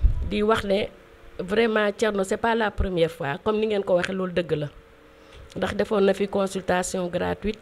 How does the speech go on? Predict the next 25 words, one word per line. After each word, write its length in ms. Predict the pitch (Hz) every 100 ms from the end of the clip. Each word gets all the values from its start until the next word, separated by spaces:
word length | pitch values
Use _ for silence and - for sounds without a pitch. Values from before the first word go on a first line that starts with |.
| - - - - - - - - -
te 80 | 196 190 196 208
am 200 | 202 202
na 300 | 190 185 190
fi 240 | - 202
un 120 | 170 185
temps 240 | 190 190 208
te 60 |
amoon 240 | - 226 220
na 340 | 208 196 196 - - -
ay 140 | 190
doléances 480 | 185 185 185 185 196
yu 60 |
ñu 60 | 190
ko 100 | 185
joxoon 300 | 180 175 175 190
mu 100 | 202
defoon 340 | 220 214 180 180
un 140 | 185
suivi 440 | 185 190 175 202 330 - - - - - - - - -
ba 240 | 202 226 - -
am 240 | 233 226
ku 120 | 233 214
ñu 160 | 233 220
fi 140 | 214
yabaloon 460 | 196 175 170 170